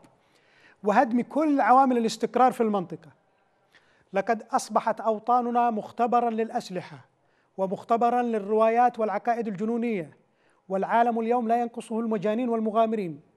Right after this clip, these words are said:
ولا ينقصه الحمقى والمغفلين، فما بالك إذا اجتمع هؤلاء بهؤلاء؟ كيف سيكون الحال؟ لا بد أن، أن تكون النتيجة خرابًا يدفع ثمنه الجميع. لا شك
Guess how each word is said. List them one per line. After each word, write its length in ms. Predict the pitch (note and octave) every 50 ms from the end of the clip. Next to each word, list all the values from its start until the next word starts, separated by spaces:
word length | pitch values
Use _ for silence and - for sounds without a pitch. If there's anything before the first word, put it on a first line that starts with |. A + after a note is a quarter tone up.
| _ _ _ _ _ _ _ _
ولا 320 | - G3 G#3 A3+ A3 A3 A3+
ينقصه 440 | G#3+ G#3+ A3 B3+ A#3+ - A#3+ G#3 A3
الحمقى 440 | F#3+ - - A#3+ A3+ - C4 B3+
والمغفلين، 760 | B3 A#3 A3+ A3+ A3+ A3 A3 - - B3 A3+ G#3+ F3+ D3+ - - _ _ _ _ _ _
فما 200 | - F#3+ G#3 A3
بالك 340 | G#3+ F#3+ B3+ B3+ A#3 - -
إذا 80 | G3 G3+
اجتمع 400 | - - - A#3+ A#3 A#3 G#3 G#3+
هؤلاء 360 | F#3+ A3+ A3+ A3+ A3+ B3+ B3
بهؤلاء؟ 640 | G3 G#3+ G3 A3+ A3+ A3+ G#3+ G#3 G#3+ G3+ - - - _ _ _ _ _ _ _ _ _ _ _ _ _ _ -
كيف 180 | A3 A3+ A3+
سيكون 340 | - B3 A3 A3 - A#3+ A3+
الحال؟ 380 | G#3+ - - A3 G#3+ G#3+ G#3+ G#3+ - _ _ _ _ _ _ _ _ _ _ -
لا 140 | F#3+ G3+ G#3+
بد 240 | G#3 B3+ G3 E3 A3
أن، 180 | A3 A3 G#3+
أن 300 | G3+ G3+ - - A#3 G#3+
تكون 260 | - G#3 G3 C4 B3
النتيجة 400 | A#3 G#3+ G#3 G3+ - B3 G#3+ G#3+
خرابًا 580 | F#3 - - - G#3+ A#3+ B3 A#3 G#3 B3 B3 B3 - - _ _ _ _ _ _ _ _ _ _ _ -
يدفع 540 | F3+ A3+ A#3+ A#3 - - - A3 F#3+ A3 A3+
ثمنه 460 | A3 G#3+ F#3+ F#3 G3 G#3 G#3 F#3 G3+
الجميع. 360 | G3+ D#3+ G3 G3 F3+ E3 D3 - _ - _ - _ _ _ _ _ _ _ _ _ _ _ _ _ _ _ _ _ _ _ _ _ _ _ _ _ _ _ _ _ _ _ _ _ _ _ _ _ _ _ - - - - - -
لا 120 | A#3+ D#4
شك 480 | - - E4 D#4+ - - - - -